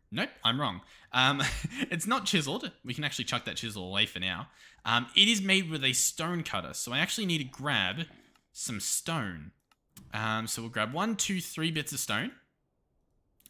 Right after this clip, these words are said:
And we'll go ahead and create a stone cutter. We're doing a bit of building this episode, but, um, I do wanna go mining. I just wanna do it. Um, ironically, during daytime. Oh my god.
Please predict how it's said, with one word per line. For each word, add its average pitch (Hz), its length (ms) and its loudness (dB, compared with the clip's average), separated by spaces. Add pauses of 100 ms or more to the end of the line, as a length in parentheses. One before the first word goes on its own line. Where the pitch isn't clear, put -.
(140)
And 110 180 2
we'll 113 80 -4
go 147 160 2
ahead 135 180 6
and 120 140 -2
create 120 460 4
a 107 160 6
stone 151 320 -2
cutter. 208 260 0 (320)
We're 220 80 -2
doing 339 160 6
a 320 60 0
bit 269 100 4
of 214 80 0
building 170 300 0
this 117 180 -2
episode, 104 400 0
but, 120 140 -2
um, 127 280 4
I 151 120 6
do 160 160 -2
wanna 262 120 -2
go 196 120 0
mining. 156 480 0 (100)
I 151 80 -4
just 160 260 0
wanna 202 140 -2
do 156 240 0
it. 151 80 -2 (640)
Um, 120 320 2
ironically, 160 540 4
during 120 400 -2
daytime. 113 580 4
Oh 98 480 -8
my 87 640 -10
god. 64 480 -18